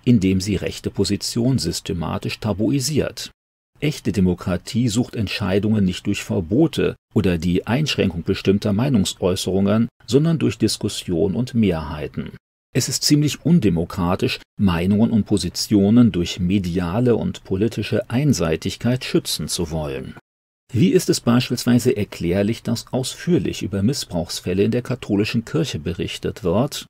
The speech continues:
kaum aber über Missbrauchsfälle in Gruppen der Grünen Partei oder in Sportvereinen? Wieso wollen die großen Parteien eine Regierungsbeteiligung der A F D unbedingt verbieten,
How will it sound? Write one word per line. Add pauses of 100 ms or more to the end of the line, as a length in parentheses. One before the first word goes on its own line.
(120)
kaum
aber
über
Missbrauchsfälle (140)
in
Gruppen
der
Grünen
Partei (180)
oder
in
Sportvereinen? (520)
Wieso
wollen
die
großen
Parteien (140)
eine
Regierungsbeteiligung
der
A
F
D (120)
unbedingt
verbieten,